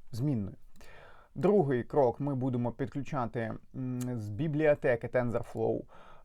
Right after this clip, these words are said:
е, певну модель, да? Тобто ми будемо, е, казати так: «From, е, Sklearn, е, Liner Model», е, і будемо казати, що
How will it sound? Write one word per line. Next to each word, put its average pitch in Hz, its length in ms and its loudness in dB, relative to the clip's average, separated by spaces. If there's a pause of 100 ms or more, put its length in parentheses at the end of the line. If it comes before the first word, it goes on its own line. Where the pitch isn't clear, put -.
(180)
е, 120 360 0
певну 120 380 6
модель, 120 580 0 (260)
да? 147 200 -2
Тобто 143 280 -8
ми 127 340 -2
будемо, 113 540 -2 (640)
е, 120 40 -10 (180)
казати 110 320 -2
так: 110 220 0 (140)
«From, 139 280 0
е, - 260 -10 (580)
Sklearn, 131 680 0 (420)
е, 143 80 -4
Liner 123 680 0
Model», 135 400 -4 (420)
е, 135 460 -4
і 131 420 -2
будемо 117 500 -4
казати, 143 400 -2
що 131 300 -8